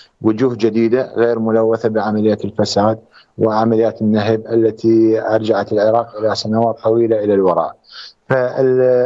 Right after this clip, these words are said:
ال-، حتى هذه اللحظة السيد الصدر ما أعتقد هو عائق في تشكيل الحكومة، ولا يريد يظهر بمظهر الشخص الذي يعرقل الاستقرار ال-،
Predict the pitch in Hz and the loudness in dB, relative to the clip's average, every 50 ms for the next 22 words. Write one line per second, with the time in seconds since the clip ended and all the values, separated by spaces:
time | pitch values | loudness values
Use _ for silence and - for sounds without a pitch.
0 | 127 - 131 131 127 123 123 123 120 117 107 - - 139 127 127 - - 131 120 | -2 -2 0 0 2 4 2 2 2 0 -2 0 0 -2 -2 -4 -6 -4 -2 -2
1 | 113 120 117 113 113 110 110 107 107 101 117 117 123 123 - 113 107 - - - | 0 -2 0 0 0 0 0 0 0 0 0 0 0 -2 -2 -4 -4 -4 -2 0
2 | 120 120 117 117 110 113 107 - - - 123 117 117 123 120 120 117 117 120 120 | 2 2 2 0 0 -2 -4 -4 -2 -2 -2 0 0 0 -2 -2 -2 -2 -2 0
3 | 120 113 104 - - - 120 - - 113 107 110 113 110 - - - 117 117 110 | 0 0 -2 -4 -4 -8 -8 -4 -2 -2 -2 0 0 2 2 2 0 0 0 -2
4 | 110 104 - - - 110 107 107 104 - - - 113 113 113 110 107 - - 104 | -4 -6 -8 -10 -10 -8 -6 -6 -6 -6 -4 -2 0 2 2 2 0 -2 -4 -8
5 | - - 113 113 110 110 113 110 107 - - - - _ - 120 123 131 135 131 | -4 -2 -2 0 0 0 -2 -4 -6 -10 -20 -20 -20 _ -4 0 0 0 2 0
6 | 123 120 117 117 110 113 123 120 110 104 117 127 120 113 110 110 113 120 127 117 | 0 0 0 0 0 0 0 0 0 -2 -2 -2 -2 -2 -4 -2 0 -2 -2 -2
7 | 117 123 120 - - - 113 113 110 110 110 110 110 107 107 104 - - 127 117 | -2 -2 -2 -2 0 0 0 2 2 2 2 2 2 2 0 -2 -2 -4 -4 -2
8 | - 120 113 - 113 113 113 113 110 110 113 110 110 98 92 113 117 - - 117 | -2 -2 -4 -2 -2 0 2 2 2 2 2 2 2 2 2 0 -2 -2 -4 -4
9 | 113 110 107 - - - 113 - 113 117 120 117 117 120 - 110 110 110 110 110 | -2 -2 -4 -6 -8 -14 -10 -2 0 0 2 0 -2 -4 -4 -2 0 0 2 2
10 | 104 110 107 104 104 107 104 | 2 2 2 2 2 0 0